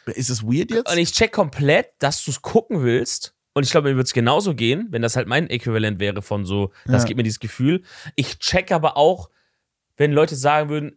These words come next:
Speaker 2: ist ja irgendwie ein bisschen uncool.
Speaker 1: F-, check ich komplett, ja.
Speaker 2: Und der, und jetzt die Frage halt, was macht man, ne?
Speaker 1: Genau.
Speaker 2: Wo ist die Mitte? Und das, da seid ihr gefragt, Leute. Löst dieses moralische Dilemma für uns.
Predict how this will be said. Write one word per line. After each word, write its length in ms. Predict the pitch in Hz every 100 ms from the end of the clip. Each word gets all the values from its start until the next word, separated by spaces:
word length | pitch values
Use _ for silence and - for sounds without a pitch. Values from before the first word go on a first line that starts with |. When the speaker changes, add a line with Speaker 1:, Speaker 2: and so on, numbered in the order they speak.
| -
Speaker 2:
ist 160 | 139
ja 80 | 156 147
irgendwie 240 | 156 156
ein 40 | 147
bisschen 220 | 147 175
uncool. 580 | 196 202 - 123 110 101
Speaker 1:
F-, 200 | - -
check 200 | 202 175
ich 60 |
komplett, 400 | - 147 208 233
ja. 160 | 143 180
Speaker 2:
Und 80 | 175
der, 220 | 214 185
und 100 | 165
jetzt 240 | 190 -
die 80 | 190
Frage 460 | 135 139 156 175 180
halt, 260 | 208 220
was 160 | 120 120
macht 300 | 160 - -
man, 140 | 92
ne? 140 | 120 165
Speaker 1:
Genau. 200 | 139 151
Speaker 2:
Wo 60 |
ist 140 | 170 -
die 60 |
Mitte? 280 | 156 190 143
Und 80 | 131
das, 200 | 143 - _ -
da 160 | 127 143
seid 240 | 147 139
ihr 100 | 208
gefragt, 480 | 202 - - 185 143
Leute. 420 | 139 131 139 208 - -
Löst 400 | 123 160 226 254
dieses 220 | 196 190
moralische 480 | 175 139 151 180 175
Dilemma 260 | 131 160 175
für 140 | -
uns. 240 | 135 165